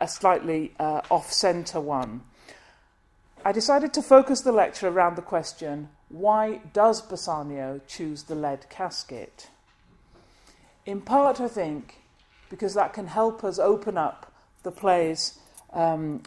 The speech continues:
deep and sort of thoroughgoing engagement with issues of money, uh, and mercantile culture, which I'm going to be talking about, but also help us think about the play, uh, and genre.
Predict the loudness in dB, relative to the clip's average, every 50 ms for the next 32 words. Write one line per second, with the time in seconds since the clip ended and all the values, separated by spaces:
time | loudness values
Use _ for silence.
0 | -16 -18 -2 2 4 4 4 2 0 -6 -10 -8 -6 -6 -6 -6 -2 -2 -2 -2
1 | 4 6 8 8 8 8 6 4 0 0 0 -2 -4 -8 -10 -6 -4 -4 -2 -2
2 | -4 -8 -10 -12 -12 -10 -10 -12 -12 -8 -8 -6 -6 -6 -8 -8 -10 -10 -10 -10
3 | -10 -8 -8 -8 -8 -10 -12 -8 -2 -2 -2 0 -2 -4 -4 -6 -8 -10 -12 -18
4 | _ _ -20 -20 _ -20 -20 -20 _ _ _ _ _ -12 -10 -10 -10 -10 -8 -8
5 | -6 -6 -6 -6 -4 -2 -2 -2 -4 -6 -10 -12 -12 -10 -10 -10 -8 -6 -6 -8
6 | -8 -10 -14 _ _ _ _ 0 2 2 2 2 -4 -10 -10 -10 -8 -8 -10 -12
7 | -10 -10 -10 -10 -10 -12 -14 -10 -10 -12 -12 -10 -14 -14 -14 -12 -14 -14 -14 -16
8 | -18 -20 _ _ _ _ _ -4 2 2 4 4 2 0 -2 -2 -4 -4 -6 -8
9 | -10 -10 -12 -12 -12 -8 -6 -6 -6 -6 -8 -12 -16 -10 -6 -6 -4 -4 -4 -8
10 | -10 -12 _ _ _ _ _ _ _ -10 -10 -10 -10 -10 -10 -10 -10 -10 -10 -12
11 | -16 _ _ _ -16 -10 -4 -4 -2 -2 -4 -6 -8 -10 -14 -16